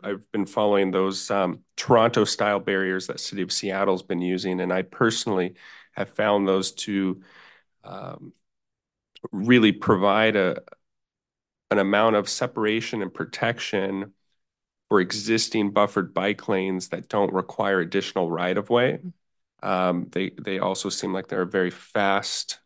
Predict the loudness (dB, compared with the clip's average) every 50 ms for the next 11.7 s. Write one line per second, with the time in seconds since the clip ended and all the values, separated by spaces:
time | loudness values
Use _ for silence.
0 | _ _ -8 -8 -8 -8 -10 -10 -4 -4 -2 -2 -2 -4 -4 -4 -4 -4 -8 -12
1 | _ _ _ -20 -20 _ _ _ -14 -12 -8 -8 -8 -6 -4 -4 -4 -4 -4 -6
2 | -6 -4 -4 -4 -4 -4 -2 -2 -2 -2 -2 -6 -14 -20 -20 -20 -20 _ _ -12
3 | -8 -2 0 0 2 0 0 -2 -4 -6 -6 -6 -6 -6 -4 -4 -4 -2 -2 -2
4 | -4 -4 -6 _ _ _ _ _ _ _ _ _ _ _ _ _ _ _ _ _
5 | _ _ _ _ _ -14 -4 0 0 2 4 4 6 6 6 6 4 4 2 0
6 | 0 0 0 0 0 -2 -2 -2 -2 -2 -4 -4 0 2 2 2 2 2 2 2
7 | 4 4 2 2 2 2 0 0 -2 -2 -2 -4 -4 -8 -6 -4 -2 -2 -2 -4
8 | -8 -8 -8 _ -6 -6 -4 -4 -4 -4 -2 -2 -2 0 0 0 -2 -2 -2 0
9 | 0 0 0 0 0 0 0 0 0 0 -2 -4 -4 -6 -8 -8 -8 -12 -12 -10
10 | -8 -8 -10 -10 -12 _ _ _ _ _ _ _ _ _ _ _ _ _ _ _
11 | _ _ _ _ _ _ _ _ -18 -16 -16 -16 -16